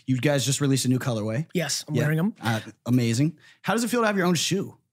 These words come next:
Speaker 2: The best. Like, to me, to me, it's so crazy. This is why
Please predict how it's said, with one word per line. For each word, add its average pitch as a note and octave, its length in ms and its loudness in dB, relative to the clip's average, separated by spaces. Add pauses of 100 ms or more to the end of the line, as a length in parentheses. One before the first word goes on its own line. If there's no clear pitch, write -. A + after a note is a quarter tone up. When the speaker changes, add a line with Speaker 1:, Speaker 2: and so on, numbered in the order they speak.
(140)
Speaker 2:
The F3+ 160 2
best. - 520 -4 (100)
Like, F#3 220 0
to G#3 100 2
me, A#3+ 480 4 (1080)
to G#3+ 120 0
me, A#3+ 300 2
it's G3+ 140 -2
so G#3 460 0
crazy. F#3+ 640 -2
This C4 180 -2
is D4+ 120 -2
why G3 600 -6